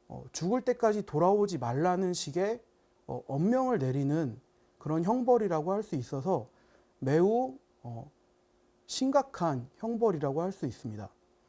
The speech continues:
그래서 여기 보시는 오형은 장형과 태형은,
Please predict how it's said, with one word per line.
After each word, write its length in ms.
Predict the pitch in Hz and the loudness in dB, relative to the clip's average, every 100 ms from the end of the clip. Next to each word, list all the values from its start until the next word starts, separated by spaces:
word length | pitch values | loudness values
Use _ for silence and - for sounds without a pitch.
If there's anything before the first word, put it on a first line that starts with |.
| _ _ _ | _ _ _
그래서 200 | 196 180 | 4 8
여기 260 | 160 214 | 8 4
보시는 520 | 208 151 - 196 190 | 0 -4 0 0 0
오형은 680 | 156 135 165 202 196 214 131 - _ _ _ | 0 0 2 2 2 -2 -4 -8 _ _ _
장형과 600 | - 139 185 214 202 196 | -4 2 2 4 2 2
태형은, 600 | 220 226 208 214 254 | 0 0 0 -2 -2